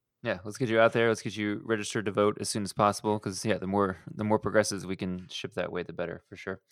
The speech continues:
Listen, thanks for coming on. Good luck with everything. Thanks for updating us. And thanks, everyone, for listening to this episode of The Zag. Make sure to catch all the episodes that we've dropped in the last ten days or so in our social distancing miniseries.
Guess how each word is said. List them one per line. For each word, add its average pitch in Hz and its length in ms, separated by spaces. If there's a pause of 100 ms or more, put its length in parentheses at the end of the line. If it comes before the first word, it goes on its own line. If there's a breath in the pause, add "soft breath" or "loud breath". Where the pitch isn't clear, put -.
(320 soft breath)
Listen, 131 400
thanks 131 240
for 127 320
coming 127 220
on. 117 300
Good 104 120
luck 101 160
with 98 100
everything. 98 460
Thanks 101 160
for 98 80
updating 95 360
us. 101 220
And 104 60
thanks, 110 180
everyone, 110 220
for 107 60
listening 104 260
to - 20
this 98 100
episode 98 320
of 92 60
The 98 80
Zag. 98 280
Make 101 120
sure 107 140
to 98 160 (500 loud breath)
catch - 180
all 139 120
the 131 80
episodes 120 400
that 120 80
we've 104 140
dropped 95 320
in 95 60
the 92 60
last 92 240
ten 92 140
days 90 200
or 92 80
so 117 380
in 143 100
our 95 100
social 92 460
distancing 90 580
miniseries. 98 760